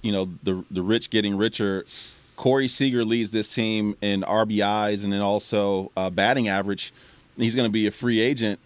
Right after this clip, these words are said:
I mean, is this, uh, as you take a look at him, where does he rank, I guess, as you, you're looking at, you know, and obviously Brandon Lowe on the other side, second baseman for Tampa Bay, another one. Uh, you know, where does Corey Seager rank? How good can he be? I mean, what are we, what are we watching from this young man?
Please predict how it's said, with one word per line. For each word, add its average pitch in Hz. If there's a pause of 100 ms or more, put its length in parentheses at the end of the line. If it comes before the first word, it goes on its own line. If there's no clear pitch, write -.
I -
mean, 104
is 98
this, 117
uh, 104 (840)
as 117
you 165
take 170
a 127
look 127
at 113
him, 117
where 120
does 156
he 135
rank, 107 (380)
I 104
guess, 110
as 101
you, 113
you're 107
looking 107
at, 98
you 113
know, 90 (300)
and 110
obviously 113
Brandon 107
Lowe 113
on 107
the 104
other 110
side, 101
second 104
baseman 104
for 95
Tampa 101
Bay, 101
another 101
one. 95 (100)
Uh, 95 (600)
you 120
know, 107
where 127
does -
Corey 202
Seager 127
rank? 101
How 170
good 143
can 127
he 117
be? 95
I 82
mean, 92
what 131
are 190
we, 156
what 127
are 175
we 135
watching 98
from 90
this 80
young 71
man? 62